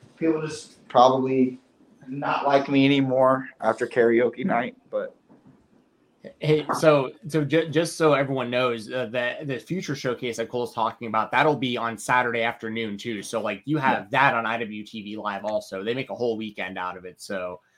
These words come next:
Speaker 1: Yeah,
Speaker 2: um,
Speaker 1: and it's always, like, it's always good wrestling. Like, throughout the whole weekend, it's always great matches. I'm just proud. I'm just proud of the fact that I, not that I had to s-, that I got to skip it, but I, like, I didn't have,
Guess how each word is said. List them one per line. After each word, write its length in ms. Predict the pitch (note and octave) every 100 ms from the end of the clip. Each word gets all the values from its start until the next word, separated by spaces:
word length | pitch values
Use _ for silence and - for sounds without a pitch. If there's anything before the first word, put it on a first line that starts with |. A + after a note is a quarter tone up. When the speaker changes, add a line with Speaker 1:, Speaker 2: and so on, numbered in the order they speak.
| _ _ -
Speaker 1:
Yeah, 180 | B2 D#3
Speaker 2:
um, 180 | F2 - -
Speaker 1:
and 200 | B2+ C3+
it's 120 | C#3+
always, 480 | C3 D#3 D3+ - -
like, 220 | A#2 G#2 B2+
it's 140 | -
always 300 | A2+ E3+ D3
good 200 | - G#2
wrestling. 440 | G#2+ C3 - D#2+
Like, 240 | G2 F#2+ _
throughout 520 | - A2 A#2 A2+ -
the 140 | - G2
whole 280 | A2 A#2 A2
weekend, 400 | G#2+ A2 G2 G2+
it's 200 | - -
always 460 | G2 G#2+ G2 - _ _ _ -
great 240 | G2+ G2
matches. 560 | F#2+ G2 - - - - _ _ -
I'm 200 | A2 B2
just 200 | A#2 -
proud. 240 | - A2 -
I'm 140 | A#2
just 180 | C3 -
proud 280 | A#2 A2+ G#2+
of 60 |
the 160 | G2 F#2+
fact 300 | - G2+ G2+
that 220 | G2 - _ _ _ _ _ _ _ _ -
I, 320 | G#2+ G#2+ A2 _ _ _ _ _ _ _
not 240 | C3+ F#3 G3
that 100 | D#3+
I 100 | B2
had 240 | B2 A#2+
to 60 | G#2
s-, 200 | - - A2
that 200 | A2+ -
I 100 | A2
got 200 | G#2+ A2
to 100 | -
skip 340 | - - A2 -
it, 140 | C3+
but 100 | A2
I, 160 | G#2 G#2
like, 240 | G2 - -
I 120 | A#2
didn't 180 | A#2+ -
have, 280 | A#2 G#2+